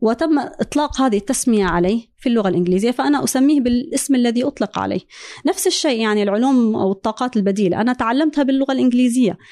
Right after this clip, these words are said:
لا أستطيع حتى أن أترجمها. أحيانًا كتير بتلبك لما أسأل على مصطلح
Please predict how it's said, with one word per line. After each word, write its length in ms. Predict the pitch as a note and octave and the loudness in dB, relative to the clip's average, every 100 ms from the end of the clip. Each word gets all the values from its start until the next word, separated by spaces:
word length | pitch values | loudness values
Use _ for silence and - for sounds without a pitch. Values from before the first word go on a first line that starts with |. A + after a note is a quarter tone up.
| - - | -16 -4
لا 120 | C4+ | -2
أستطيع 340 | D#4+ - C#4 D4 | -2 -4 -2 -2
حتى 300 | F#3 - A3+ | -2 -2 0
أن 80 | G#3+ | 0
أترجمها. 460 | G#3+ G#3 B3 A3+ | 0 2 2 2
أحيانًا 360 | F#3 C4 C4+ A#3 | 0 0 2 0
كتير 220 | - D4 | 0 0
بتلبك 520 | G#3+ - A#3 G3 G3 | -2 -2 -2 -4 -2
لما 500 | G3 F#3+ F#3+ F#3+ F#3+ - - _ - | 0 2 0 -2 -6 -10 -20 _ -6
أسأل 400 | - B3 - A#3+ | -4 -2 -2 -2
على 220 | G#3 G3+ | 0 -2
مصطلح 680 | A3 B3 - A3+ B3+ - | -2 -4 -2 -2 -2 -6